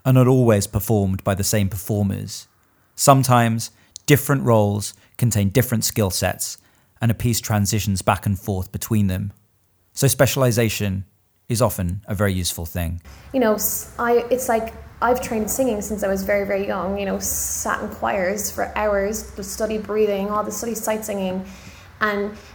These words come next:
Speaker 2: the, t-, the, the skill of singing and being a musician is not really something that's looked upon with the same respect as acting is in musical theatre. Uh, for, that's what I've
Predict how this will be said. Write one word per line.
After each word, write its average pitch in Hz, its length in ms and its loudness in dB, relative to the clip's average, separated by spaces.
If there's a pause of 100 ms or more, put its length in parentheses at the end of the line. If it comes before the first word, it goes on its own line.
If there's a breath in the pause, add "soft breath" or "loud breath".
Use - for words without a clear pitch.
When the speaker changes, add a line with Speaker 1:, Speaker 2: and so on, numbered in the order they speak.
(140)
Speaker 2:
the, 190 460 2 (120)
t-, - 220 -10
the, 190 400 2 (140)
the 233 80 -6
skill 226 480 4
of 196 160 2
singing 220 380 0
and 190 140 0
being 208 200 -2
a 196 60 0
musician 185 800 -6 (400 loud breath)
is - 160 -6
not 226 180 0
really 220 160 -2
something 190 320 -2
that's - 560 -4 (300)
looked 208 260 -2
upon 202 220 -4
with 196 80 0
the 190 60 -6
same 196 220 -4
respect 185 360 -8
as 185 160 -10
acting 190 640 -8
is 185 160 -6
in 190 160 -6
musical 185 320 -6
theatre. 202 440 -6 (840 loud breath)
Uh, - 180 -10
for, 208 540 0
that's - 180 -2
what 220 120 -2
I've 196 340 -2